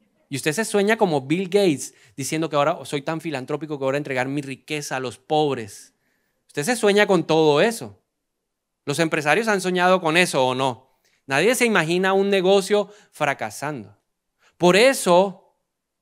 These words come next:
entregarle nuestra voluntad a Dios es tan difícil, porque Dios nos dice cosas como, "Vete a la tierra que yo te mostraré". A mí que me intranquilizaba cuando Dios me dijo, "Vamos,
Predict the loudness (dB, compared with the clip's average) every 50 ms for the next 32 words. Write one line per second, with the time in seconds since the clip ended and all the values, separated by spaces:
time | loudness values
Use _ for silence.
0 | _ _ _ _ _ _ _ _ _ _ -2 -2 -2 0 2 0 2 2 2 2
1 | 0 2 2 0 2 2 0 0 -2 -2 -4 -4 -4 -4 -2 -2 0 0 0 -2
2 | -4 -4 -4 -2 0 0 2 0 0 -2 -4 -8 -10 -6 -6 -6 -6 -6 -10 -12
3 | -12 -14 -14 -12 -10 -10 -8 -6 -6 -6 -4 -4 -4 -6 -4 -4 -6 -6 -6 -6
4 | -4 -6 -6 -6 -8 -12 -12 -10 -10 -10 -10 -10 -12 -14 -16 -20 _ _ _ _
5 | _ _ _ _ _ _ _ _ _ _ _ _ _ _ _ _ _ -4 0 2
6 | 2 2 4 4 4 6 6 6 4 2 0 0 0 2 2 2 0 0 -2 -4
7 | _ _ _ _ _ _ _ _ _ _ _ -10 -8 -6 -6 -6 -6 -6 -8 -8
8 | -8 -10 -12 -14 -14 -14 -14 -16 -20 -20 _ _ _ _ _ _ _ _ _ _
9 | _ _ _ _ _ _ _ _ _ _ _ _ _ 4 4 6 6 6 4 2
10 | 2 2 0 0 0 -2 0 0 0 0 0 -2 -6 -6 -4 0 4 6 6 8
11 | 6 6 4 2 0 0 0 0 0 2 2 2 4 4 4 4 2 0 -8 _
12 | _ _ _ _ _ _ _ 0 0 2 4 4 2 0 -2 -10